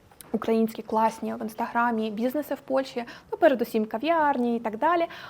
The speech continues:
а, тому що їх багато, і мені дуже приємно завжди це знімати, і мені дуже приємно спілкуватися з тими, хто це робить, тому в Польщі насправді можна реалізувати себе з різних сторін. Ну і мій підсумок. Е, на мою думку, щиро вважаю, що Польща — це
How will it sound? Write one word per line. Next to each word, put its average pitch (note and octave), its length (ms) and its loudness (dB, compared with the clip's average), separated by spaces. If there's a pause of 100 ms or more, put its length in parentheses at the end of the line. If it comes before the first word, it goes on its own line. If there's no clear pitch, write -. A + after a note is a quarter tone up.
а, A#3+ 220 0
тому A#3+ 200 2
що B3 140 -6
їх A#3+ 160 -2
багато, A3+ 460 -2 (100)
і A#3 360 -2
мені A#3 220 -2
дуже A#3 200 -4
приємно A#3 360 -2
завжди A3+ 240 -4
це A#3 160 -4
знімати, B3+ 540 -2
і - 40 -10
мені A#3 220 -4
дуже A#3+ 180 -8
приємно A#3 320 -4
спілкуватися A#3 600 -2
з - 40 -18
тими, A3+ 200 -6
хто A3+ 140 -12
це - 140 -10
робить, D4 280 -4 (380)
тому A3+ 320 0
в A#3 100 -6
Польщі B3+ 420 -2
насправді A3+ 400 -4
можна A#3 380 -4
реалізувати A3 480 -2
себе A#3 240 -6 (100)
з - 40 -10
різних G#3 300 -8
сторін. - 300 -14 (500)
Ну C4+ 120 0
і E4+ 80 0
мій E4+ 160 0
підсумок. B3+ 600 -2 (520)
Е, A#3+ 220 4
на B3 160 2
мою C#4 200 2
думку, A#3+ 380 2
щиро B3 320 -2
вважаю, A3 360 0
що A3 140 -8 (140)
Польща — A#3 360 2
це A3+ 80 -4